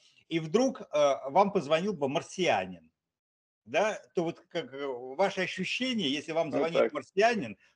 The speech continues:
Speaker 1: то все, ну вы, б-, б-, сколько можно с ним разговаривать, вы будете с ним
Speaker 2: Ну и
Speaker 1: разговаривать.
Speaker 2: сколько, сколько длился звонок этот?
Speaker 1: Этот звонок с-, длился больше двух часов.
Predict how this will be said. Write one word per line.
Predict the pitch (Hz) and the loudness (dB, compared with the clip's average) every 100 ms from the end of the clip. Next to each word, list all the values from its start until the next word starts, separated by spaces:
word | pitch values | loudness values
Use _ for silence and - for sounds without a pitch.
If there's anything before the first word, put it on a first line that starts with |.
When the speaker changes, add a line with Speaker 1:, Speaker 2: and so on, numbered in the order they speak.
| - | -4
Speaker 1:
то | 175 180 - - | 0 0 -2 -14
все, | - 233 147 | -2 4 4
ну | 117 147 | 2 -2
вы, | 175 147 139 | -2 -4 -8
б-, | 131 143 | -10 -12
б-, | 117 117 127 | -12 -14 -14
сколько | - 226 220 196 | 0 6 6 4
можно | 185 254 196 180 | 2 0 -2 -6
с | - | -8
ним | 147 | -8
разговаривать, | 147 117 151 139 113 104 | -6 -2 0 0 -2 -8
вы | 139 156 | -12 -6
будете | 185 202 180 | -4 -4 -8
с | 127 | -12
ним | 143 139 131 139 | -10 -8 -6 -2
Speaker 2:
Ну | 131 147 151 | 2 4 4
и | |
Speaker 1:
разговаривать. | 143 | 4
Speaker 2:
сколько, | 185 190 190 160 156 | 6 6 6 2 2
сколько | - 180 165 156 | 0 -2 0 -2
длился | 135 208 220 180 | -2 -6 -4 -6
звонок | 147 151 151 - | -2 -2 -2 -2
этот? | 131 123 - _ _ _ 123 | -2 -2 -4 _ _ _ 0
Speaker 1:
Этот | 180 196 170 | 0 0 2
звонок | 190 214 233 | 4 4 2
с-, | - | -2
длился | 135 196 214 - | -4 -4 -4 -6
больше | 131 180 202 139 | 0 0 0 -4
двух | 123 160 | -8 -10
часов. | - 139 98 | -12 -16 -18